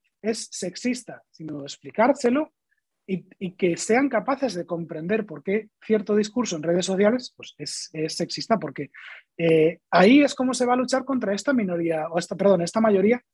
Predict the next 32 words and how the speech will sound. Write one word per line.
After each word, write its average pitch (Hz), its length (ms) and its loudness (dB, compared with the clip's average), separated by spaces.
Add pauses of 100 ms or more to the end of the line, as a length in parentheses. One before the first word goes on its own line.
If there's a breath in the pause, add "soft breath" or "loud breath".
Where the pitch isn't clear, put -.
(180)
silenciosa. 180 840 2
Eso 202 180 4
que 247 80 8
decía 220 240 8
Graciela 180 460 6
de 160 320 2 (280)
los 180 220 2
que 196 120 4
ven, 269 320 4
pero 185 180 2
que 170 140 -2
es 175 140 -2
que 185 100 -2
no 202 100 4
hacen 208 280 0
nada. 117 260 -12 (140)
Si - 100 -12
muchos 277 320 4
de 302 60 4
los 285 160 0
que 269 80 0
ven 269 160 4
y 262 60 4
no 262 100 2
hacen 247 240 2
nada, 254 300 4 (260)
no 247 160 6
lo 320 140 6
perciben 175 420 -6
como 156 280 -8
algo 147 220 -4
negativo. 131 460 -8